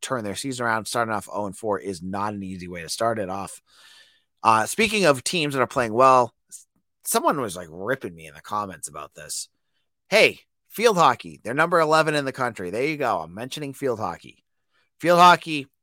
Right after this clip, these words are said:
they're playing uconn as well. So it's a lot of Huskies, uh, Husky games going on here.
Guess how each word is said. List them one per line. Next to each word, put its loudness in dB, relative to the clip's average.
they're 0
playing -2
uconn 0
as -8
well. 2
So -12
it's -14
a -12
lot 4
of 0
Huskies, -2
uh, -14
Husky -6
games -14
going -12
on -14
here. -16